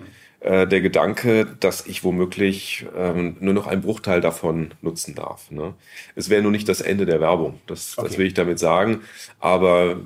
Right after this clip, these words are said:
Speaker 1: wir wären auch im internationalen Vergleich, äh, würden wir uns wirklich aus dem, aus dem Geschäft schießen. Das wäre meiner Ansicht nach extrem dumm.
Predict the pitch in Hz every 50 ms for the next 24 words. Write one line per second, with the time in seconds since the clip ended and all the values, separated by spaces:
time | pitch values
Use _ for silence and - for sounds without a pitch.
0 | 87 80 92 98 95 - 95 92 95 98 98 98 98 92 92 92 - - 87 -
1 | 95 80 85 95 - 98 87 85 82 - - 82 80 78 80 82 82 82 - 80
2 | 73 78 76 76 78 82 85 82 - - - - - 82 82 82 80 78 - -
3 | 90 90 90 82 82 78 - - - 90 90 - 87 82 85 - - - - -
4 | 85 78 78 78 80 - - - - 82 87 78 78 - - 98 98 - - -
5 | - - - 90 85 85 - 95 101 113 101 98 - - - - 85 82 80 73
6 | - - 98 - - _ _ _ _ _ _ _ _ _ _ _ _ - 87 101
7 | 113 110 98 101 95 90 - 101 92 90 90 - 85 - - - 90 82 80 78
8 | 82 95 113 139 131 135